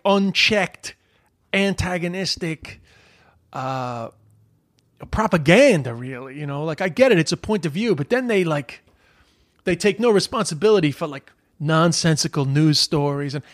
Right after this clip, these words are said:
every news outlet is guilty of, you know, a,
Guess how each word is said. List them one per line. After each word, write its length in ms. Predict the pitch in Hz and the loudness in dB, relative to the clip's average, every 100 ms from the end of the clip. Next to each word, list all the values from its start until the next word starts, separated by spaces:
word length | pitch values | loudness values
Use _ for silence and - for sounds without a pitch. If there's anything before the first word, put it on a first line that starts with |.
| - | 0
every 320 | 240 254 311 | 0 4 2
news 300 | 262 254 247 | 2 2 2
outlet 480 | 185 170 165 151 151 _ _ _ _ _ _ | 4 2 0 -4 -6 _ _ _ _ _ _
is 340 | 202 175 143 - 170 | 2 4 2 -8 -6
guilty 560 | 175 202 202 185 175 175 | 2 4 4 2 2 2
of, 640 | 165 151 143 139 123 - _ _ _ _ _ _ _ - _ _ _ - | 2 4 2 -2 -6 -20 _ _ _ _ _ _ _ -20 _ _ _ -8
you 140 | 165 | -2
know, 240 | 147 143 151 | 0 0 0
a, 160 | 170 | -2